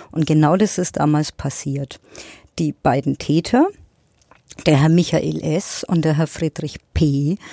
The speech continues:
haben damals den Leichnam von dem W., den sie in seinem eigenen Institut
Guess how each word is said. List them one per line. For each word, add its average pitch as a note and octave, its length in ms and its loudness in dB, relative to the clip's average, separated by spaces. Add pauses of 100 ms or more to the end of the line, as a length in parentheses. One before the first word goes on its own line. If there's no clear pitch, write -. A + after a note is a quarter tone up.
(180)
haben E3+ 180 2
damals G3+ 460 2
den D#3 180 2
Leichnam D3+ 720 0
von D3 260 -2
dem C#3 340 -4
W., C#3+ 460 0
den D#3 240 0
sie D3+ 140 -2
in D3+ 100 0
seinem D#3 260 0
eigenen D3+ 360 2
Institut D3 580 -6